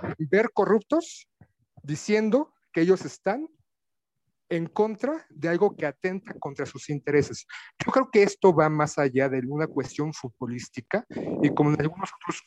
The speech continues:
eh, programas hemos manifestado, el fútbol es una cosa, pero lo que más preponderante o predomina para las dif-, los diferentes equipos es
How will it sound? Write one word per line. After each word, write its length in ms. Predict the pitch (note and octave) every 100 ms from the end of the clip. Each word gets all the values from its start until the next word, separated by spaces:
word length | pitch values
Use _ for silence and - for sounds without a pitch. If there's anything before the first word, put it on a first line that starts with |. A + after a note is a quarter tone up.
| _ -
eh, 520 | B2+ B2+ B2 A#2 A2+
programas 480 | B2 B2+ C#3+ D3+ - -
hemos 280 | C#3+ D3 -
manifestado, 800 | B2 A2 - - - C#3 F#3 _ _ _ _
el 100 | D3
fútbol 420 | C#3 G#3+ F3+ G#3+ F#3
es 140 | -
una 160 | E3+ D#3+
cosa, 380 | G3 G3 G#3 -
pero 340 | E3+ E3 F#3+ -
lo 260 | D3+ C#3+ C#3+
que 140 | C#3+
más 280 | D3 F3+ -
preponderante 1040 | E3 D#3 - C3+ C3 C3 D3+ D3+ - C#3+ -
o 80 | A#2+
predomina 760 | - C3 C3 D3 E3+ E3 B2 _ - _ _ -
para 200 | B2+ C3
las 280 | C3+ C3
dif-, 160 | C#3 C3+ -
los 180 | C3+
diferentes 520 | C#3 C#3+ D#3 D#3+ D#3+ -
equipos 760 | C#3 - D3+ - - A3+ - - _ _ -
es 220 | C#3